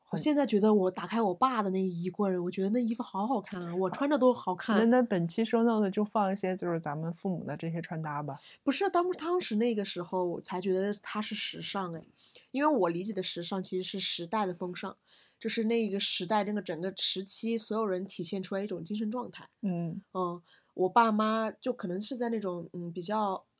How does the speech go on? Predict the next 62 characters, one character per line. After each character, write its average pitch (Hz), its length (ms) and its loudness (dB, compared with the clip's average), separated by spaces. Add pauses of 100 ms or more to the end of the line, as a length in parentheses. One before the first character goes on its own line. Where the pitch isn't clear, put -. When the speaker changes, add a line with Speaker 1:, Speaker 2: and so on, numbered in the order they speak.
Speaker 1:
就 196 100 -4
改 156 140 -4
革 190 60 -2
开 214 120 -2
放， 240 240 4
然 175 100 -4
后 185 140 0
港 175 260 -2
潮 165 360 2
啊， 202 260 4
然 180 100 -2
后 190 120 -4
深 240 240 -4
圳 285 200 0
啊 214 60 2
那 190 100 0
些 185 80 0
东 175 160 -4
西， 175 140 -6 (220)
所 302 120 0
以 294 40 4
我 202 80 4
妈 202 260 -2
喜 226 140 -6
欢 160 120 -8
戴 180 160 -4
珍 196 240 -4
珠 202 200 -4
啊， 180 320 0 (400)
然 170 100 -6
后 175 340 0
很， 170 300 -6
很， 165 300 -8 (440)
很， 180 180 -2
Speaker 2:
凤 175 80 -4
凰 170 180 -4
之 170 140 -4
珠。 277 60 6
Speaker 1:
哎， 302 80 4
对， 320 260 10
很 262 200 4
港 196 240 10
台， 202 240 4
<laughs> - 40 -8
对， 370 220 12
很 285 140 4
港 226 220 8
台 196 200 2
的 254 60 4
那 294 100 2
种 190 240 6
打 160 160 0
扮。 185 200 4 (300)
然 220 120 4
后 285 60 6
我 190 120 4
爸 226 260 6
就 202 80 0
是 208 100 -4
那 196 60 0
种 180 140 0
夹 165 160 -10